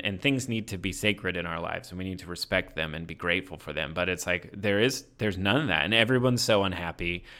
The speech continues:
and th-, because there's no meaning, there's no,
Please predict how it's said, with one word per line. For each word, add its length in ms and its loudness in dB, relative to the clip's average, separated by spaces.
and 500 -2
th-, 220 -2
because 300 -2
there's 180 -2
no 100 2
meaning, 480 2
there's 200 -4
no, 500 4